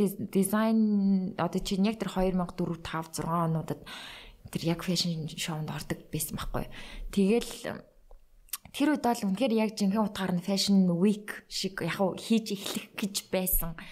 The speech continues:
Тэгээд одоо бол болцсон. Тэгээд одоо ер нь бол тус тусдаа л ингээл брэндууд юу яадаг л да. А, өөрсдийнхөө шоунуудыг хийдэг.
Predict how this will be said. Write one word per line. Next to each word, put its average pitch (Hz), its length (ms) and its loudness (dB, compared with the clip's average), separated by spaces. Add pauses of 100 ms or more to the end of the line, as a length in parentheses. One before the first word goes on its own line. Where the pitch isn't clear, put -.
(240)
Тэгээд 240 320 2 (320)
одоо 196 400 2
бол 185 140 -6 (420)
болцсон. 240 480 0 (320)
Тэгээд 196 240 2
одоо 170 240 0
ер 190 160 0
нь 180 80 -2
бол 160 220 -4 (340)
тус 170 240 -4
тусдаа 185 400 -2
л 160 240 -6
ингээл 151 240 -8 (640)
брэндууд 156 720 -4
юу 160 160 -2
яадаг 147 320 -4
л - 160 -8
да. 190 240 -2 (400)
А, 55 400 -6 (560)
өөрсдийнхөө 160 600 0 (360)
шоунуудыг 156 800 0 (480)
хийдэг. - 800 -6